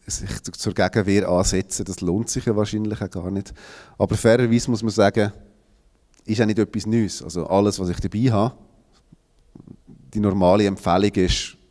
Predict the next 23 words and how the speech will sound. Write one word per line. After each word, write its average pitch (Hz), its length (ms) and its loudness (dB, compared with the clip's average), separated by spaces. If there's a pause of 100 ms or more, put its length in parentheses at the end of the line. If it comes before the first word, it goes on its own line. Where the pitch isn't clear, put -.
(500)
wenn 90 160 -6
du 92 80 -4
überfallen 92 540 0
wirst, - 420 0
das - 100 -20
Portemonnaie, 87 560 -4
ja 76 160 -6
gut, 73 300 -10
gibst - 240 -10
halt, 80 340 -8 (380)
ist - 100 -18
ja - 100 -12 (160)
hoffentlich - 380 -12
nicht 87 180 -6
die 92 60 -10
ganze 82 300 -4
Lebensersparnis. 90 1120 -2 (760)
Und 92 180 -8
das 101 100 -2
ist 117 120 -2
ja 113 100 4
eigentlich 101 300 -6
auch 92 260 2